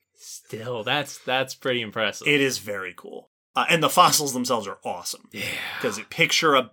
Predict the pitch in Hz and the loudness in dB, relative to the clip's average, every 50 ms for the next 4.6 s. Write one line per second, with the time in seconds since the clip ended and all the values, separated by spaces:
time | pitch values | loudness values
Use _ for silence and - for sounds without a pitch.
0 | _ _ - 131 104 113 120 117 117 113 113 110 104 - 120 117 113 127 - 131 | _ _ -4 -2 0 2 2 4 4 2 0 -2 -2 -2 -4 -2 -2 -2 -2 -2
1 | 123 113 117 104 - 147 147 143 135 131 127 123 - 127 120 120 113 - 123 110 | -2 -2 -2 -2 0 2 2 4 4 2 0 0 0 0 0 0 0 -2 -4 -4
2 | 104 101 - - 117 107 - - 117 101 98 - 110 104 98 95 95 92 90 104 | -4 -6 -8 -6 -6 -6 -6 -6 -8 -8 -8 -8 -12 -12 -14 -14 -16 -10 -6 -6
3 | 98 95 92 104 101 104 101 98 104 92 - - - - - - 123 107 104 - | -4 -4 -4 -6 -6 -6 -6 -8 -8 -10 -10 -10 -12 -12 -10 -8 -8 -8 -8 -8
4 | - 113 104 104 98 104 95 123 131 135 139 135 | -8 -10 -8 -8 -10 -4 -2 -2 0 -2 -2 -8